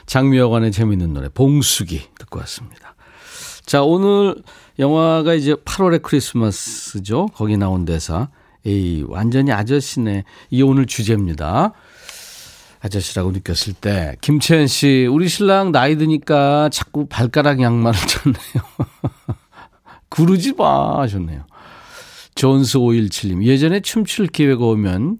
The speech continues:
골반부터 돌렸는데 요즘은 <laughs> 팔만 들고 어허, 어허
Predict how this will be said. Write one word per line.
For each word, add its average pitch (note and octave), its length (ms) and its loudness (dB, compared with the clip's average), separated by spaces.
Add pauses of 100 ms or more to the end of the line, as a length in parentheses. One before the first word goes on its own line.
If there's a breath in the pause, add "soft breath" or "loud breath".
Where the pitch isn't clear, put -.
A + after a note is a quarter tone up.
골반부터 B2+ 560 0
돌렸는데 G#2 720 0 (440 soft breath)
요즘은 A#2 460 2 (160)
<laughs> - 40 -18
팔만 D#3+ 420 0
들고 B2+ 280 0 (260 loud breath)
어허, C3+ 400 4 (240 loud breath)
어허 C#3+ 140 4